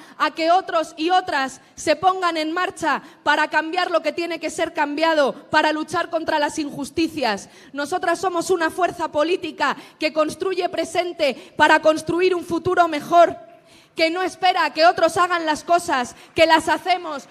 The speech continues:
nos juntamos las unas con las otras y avanzamos. Y por eso también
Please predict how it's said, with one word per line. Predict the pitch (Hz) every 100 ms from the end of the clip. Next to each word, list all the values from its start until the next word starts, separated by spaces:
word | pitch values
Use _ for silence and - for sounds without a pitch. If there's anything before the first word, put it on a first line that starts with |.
| -
nos | 311 339
juntamos | 349 330 392 381 359
las | 339 339
unas | 403 381 359
con | 339 320
las | 320
otras | 381 349 339 277 - - -
y | 294
avanzamos. | 330 330 320 - 370 359 311 233 - - - - - - - - - -
Y | 311
por | 320 320
eso | 339 339 330
también | 320 330 349 349 320 226